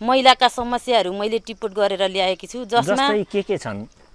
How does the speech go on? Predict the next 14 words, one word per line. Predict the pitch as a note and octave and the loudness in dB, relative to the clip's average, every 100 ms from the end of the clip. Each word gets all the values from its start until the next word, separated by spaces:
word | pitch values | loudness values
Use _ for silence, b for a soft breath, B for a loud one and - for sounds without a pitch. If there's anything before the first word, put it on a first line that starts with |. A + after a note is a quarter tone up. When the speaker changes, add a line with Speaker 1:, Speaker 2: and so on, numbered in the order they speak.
| - | -16
Speaker 1:
उम्, | F3+ F3+ F3+ F3+ | -12 -8 -8 -8
धेरै | D#3+ F#3 A3+ C4+ | -4 0 2 2
महिलाहरूमा | C4 B3+ A3+ G3+ A#3 | 2 4 4 2 -2
कस्तो | A#3+ A#3+ - A3+ | 0 0 -2 -4
भने | F#3+ C4 - B B | -4 -4 -8 B B
पाठेघर | A#3+ A#3 A3 G3+ | 2 2 0 -2
क्यान्सर | F3+ G#3+ G#3 G#3 | -2 -4 -2 -4
हुने, | F#3 A3 C#4 D4 - | -4 -4 -2 -2 -2
पाठेघरमा | A3 B3 A3 G#3 | -2 0 0 -2
ट्युमर | F#3+ - A3+ A#3+ A#3+ | -4 -8 -4 0 0
पलाउने, | - A#3+ A#3 B3+ C#4+ C#4 | 2 2 2 0 -2 -4
स्तन | A#3 - C4+ | -4 0 0
क्यान्सर | B3 A#3+ A3+ A#3 | 0 -2 0 -2
हुने, | F3+ A3+ C#4 C#4+ | -2 -2 -2 -2